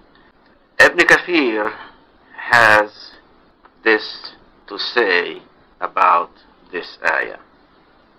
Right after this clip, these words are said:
Ibn Kathir, in his interpretation,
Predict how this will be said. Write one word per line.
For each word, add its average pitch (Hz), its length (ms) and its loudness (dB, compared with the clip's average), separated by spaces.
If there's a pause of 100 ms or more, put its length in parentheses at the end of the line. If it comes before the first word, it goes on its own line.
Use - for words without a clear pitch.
(440)
Ibn 165 180 2
Kathir, 156 680 4 (840)
in 139 240 2
his 139 600 -2 (640)
interpretation, 120 1000 0